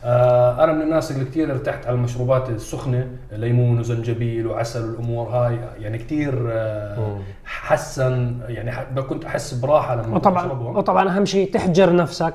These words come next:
Speaker 3: أنت والمصابين.
Speaker 1: أكيد. أكيد.
Speaker 3: لا تخالط الناس، لا تعدي الناس.
Speaker 1: نعم.
Speaker 3: الله يبعد الشر عن الجميع.
Speaker 1: آمين.
Speaker 3: هاي من أهم
Speaker 2: هلا
Speaker 3: النقاط
Speaker 2: هو
Speaker 3: يعني.
Speaker 2: بشكل عام،
Speaker 3: كن
Speaker 2: أنا
Speaker 3: مسؤول.
Speaker 2: لما كنت باستشارة طبية مع أحد الأطباء، نصحني بعيدا عن الأدوية إنك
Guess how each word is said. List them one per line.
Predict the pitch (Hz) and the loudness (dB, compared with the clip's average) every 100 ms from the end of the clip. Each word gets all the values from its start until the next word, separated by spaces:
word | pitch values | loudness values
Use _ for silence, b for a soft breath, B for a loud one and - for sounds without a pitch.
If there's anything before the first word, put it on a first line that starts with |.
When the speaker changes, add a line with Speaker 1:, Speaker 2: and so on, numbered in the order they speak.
| - | -2
Speaker 3:
أنت | 180 175 | -2 2
والمصابين. | 175 175 170 170 170 175 175 175 208 | 4 6 6 6 6 8 8 8 6
Speaker 1:
أكيد. | 233 - - - | 2 -4 -12 -10
أكيد. | - | 0
Speaker 3:
لا | 175 196 214 | 4 6 4
تخالط | 208 - 180 190 196 208 | 2 -6 0 2 2 2
الناس، | 202 180 131 - | 0 0 -4 -2
لا | 165 185 | 0 0
تعدي | 190 175 165 | 0 0 2
الناس. | 151 127 117 - - | 0 -2 -8 -12 -12
Speaker 1:
نعم. | 117 | -4
Speaker 3:
الله | 180 | -2
يبعد | 170 | 0
الشر | 156 - 147 | -2 -2 -2
عن | 135 | -2
الجميع. | 123 113 110 117 | -4 -6 -8 -6
Speaker 1:
آمين. | 131 | 0
Speaker 3:
هاي | 156 175 | 2 2
من | 180 | 2
أهم | 185 | 4
Speaker 2:
هلا | 202 | 6
Speaker 3:
النقاط | 180 123 - | 6 6 6
Speaker 2:
هو | |
Speaker 3:
يعني. | 147 131 | 4 0
Speaker 2:
بشكل | 143 160 147 | -4 -6 -6
عام، | 135 | 0
Speaker 3:
كن | 190 | 4
Speaker 2:
أنا | 214 | 6
Speaker 3:
مسؤول. | 196 123 117 | 4 2 0
Speaker 2:
لما | 113 117 | 2 0
كنت | 143 131 | 0 0
باستشارة | - 110 120 143 139 | -2 -2 2 4 4
طبية | 127 107 135 139 110 | 2 0 0 2 0
مع | 110 | -2
أحد | - 113 | -6 -10
الأطباء، | 107 101 101 110 120 - | -10 -8 -2 0 0 -2
نصحني | 127 123 170 - 110 117 131 127 | -2 0 -2 -4 -6 -4 -6 -6
بعيدا | 113 117 120 | -2 2 2
عن | 110 | 2
الأدوية | 113 120 113 113 117 | -2 -2 0 0 0
إنك | 110 | -2